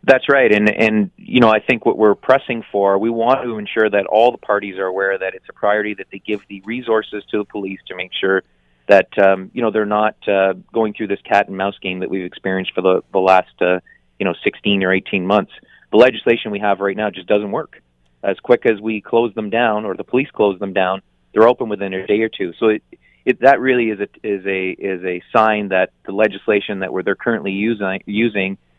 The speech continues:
um, i-, is, is failing. It, it's failed the community. It's, and it's, uh, it, it just isn't working. So we, we need all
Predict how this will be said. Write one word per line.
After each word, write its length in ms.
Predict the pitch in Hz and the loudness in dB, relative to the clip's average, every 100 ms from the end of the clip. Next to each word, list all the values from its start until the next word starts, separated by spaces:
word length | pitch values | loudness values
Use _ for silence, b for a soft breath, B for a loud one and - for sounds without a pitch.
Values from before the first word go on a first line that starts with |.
| _ | _
um, 500 | 98 95 95 95 95 - - | 2 4 2 0 -6 -10 -20
i-, 60 | |
is, 580 | - 98 101 - 101 98 - - | 0 4 6 6 4 4 0 -10
is 80 | 104 | -4
failing. 320 | - 156 131 87 | 0 0 -2 -6
It, 160 | 90 | -6
it's 120 | - - | -8 2
failed 220 | 110 131 | 4 4
the 60 | 104 | -2
community. 360 | - 104 117 | -4 -2 -2
It's, 140 | 101 - - | -4 -8 -10
and 140 | 98 | -8
it's, 140 | 95 - - | -8 -10 -2
uh, 220 | 98 95 | 0 0
it, 180 | 98 87 | 0 -2
it 120 | 98 - - | -4 -6 -20
just 120 | - | -2
isn't 200 | 104 95 | -2 0
working. 380 | 82 113 - 92 - | 0 -2 -2 -8 0
So 180 | 101 - _ _ _ _ | 2 0 _ _ _ _
we, 320 | 113 120 120 | 0 2 0
we 240 | - 113 127 | -2 -2 -2
need 180 | 135 120 | 0 4
all 200 | 117 | 4